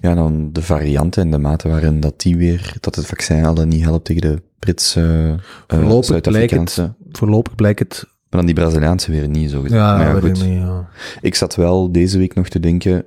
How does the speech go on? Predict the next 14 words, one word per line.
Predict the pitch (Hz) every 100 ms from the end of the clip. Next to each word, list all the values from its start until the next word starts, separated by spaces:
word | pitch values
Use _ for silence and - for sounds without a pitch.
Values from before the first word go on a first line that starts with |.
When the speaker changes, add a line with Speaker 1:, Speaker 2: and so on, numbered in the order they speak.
| -
Speaker 1:
denk | 82
dat | 82
ik | -
het | 95
jullie | 87 90
al | 80
verteld | 92 - 87 90
heb, | 104 - _ _ _ _ -
als | -
het | - - - _ _ _ - _ - - - -
ervan | 82 82
uitgaande, | 82 87 92 90 90 90
of | - -
stel, | - 90 98 -